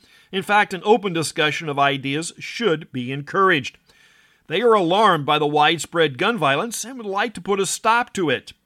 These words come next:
A very noble goal. Where we differ is they believe we need common sense gun control.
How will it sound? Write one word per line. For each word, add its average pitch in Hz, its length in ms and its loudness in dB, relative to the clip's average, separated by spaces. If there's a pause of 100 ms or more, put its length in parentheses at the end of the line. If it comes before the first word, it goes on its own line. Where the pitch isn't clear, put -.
(280)
A 165 120 -6
very 156 420 -2
noble 147 520 0
goal. 175 460 0 (440)
Where 269 160 -6
we 269 140 -2
differ 220 400 0
is 165 360 -2
they 139 160 -6
believe 175 480 -2
we 165 220 -6
need 165 240 -4
common 165 420 -4
sense 175 540 -6
gun 190 320 -4
control. 170 500 0